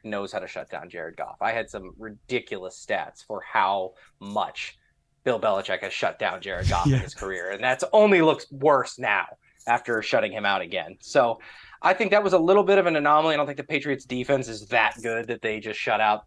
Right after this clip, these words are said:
Speaker 1: the Lions. Bill Belichick seems to have something with Jared Goff. I don't know.
Speaker 2: Do you know what that is, though?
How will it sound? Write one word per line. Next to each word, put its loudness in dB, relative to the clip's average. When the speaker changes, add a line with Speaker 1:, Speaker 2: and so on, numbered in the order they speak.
Speaker 1:
the -2
Lions. -2
Bill -6
Belichick -4
seems -12
to -8
have 0
something -6
with -8
Jared -2
Goff. 4
I -4
don't -8
know. -2
Speaker 2:
Do 2
you 6
know 6
what 4
that 4
is, 4
though? 4